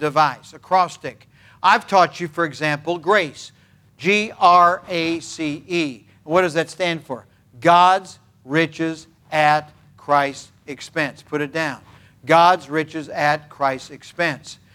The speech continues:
I taught you and reminded you in Sunday school of faith.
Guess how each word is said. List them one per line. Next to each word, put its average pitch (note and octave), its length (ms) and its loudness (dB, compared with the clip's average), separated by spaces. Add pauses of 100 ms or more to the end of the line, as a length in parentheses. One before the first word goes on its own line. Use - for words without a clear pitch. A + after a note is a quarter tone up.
(260)
I E3+ 120 4
taught F3+ 360 2
you F3 300 0
and C#3+ 420 -8
reminded D3+ 1500 -2
you D3 320 -2
in E3 320 -4
Sunday G3 320 -4
school E3 300 -6
of D3+ 100 -6
faith. E3+ 400 -6